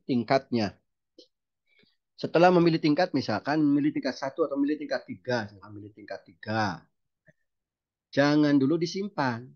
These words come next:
tapi klik kegiatan. Maksudnya apa? Memilih kegiatannya. Di sistem sekarang itu, eh,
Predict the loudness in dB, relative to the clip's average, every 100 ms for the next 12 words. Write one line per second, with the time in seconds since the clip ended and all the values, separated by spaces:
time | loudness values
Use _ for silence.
0 | _ _ _ -10 -10 -10 _ 4 6 8
1 | 4 2 -10 _ _ 2 4 2 _ _
2 | _ _ _ _ 4 8 8 6 2 2
3 | 2 -2 -4 -4 -6 -20 _ -2 0 2
4 | 4 4 4 4 2 4 4 2 -2 -2
5 | -4 -4 -8 -8 -10 _ _ _ _ _
6 | _ _ _ _ _ _ _ _ -20 -10
7 | -6 -4 -2 0 0 0 0 2 2 0
8 | -2 2 4 4 0 _ -8 -4 0 2
9 | 2 4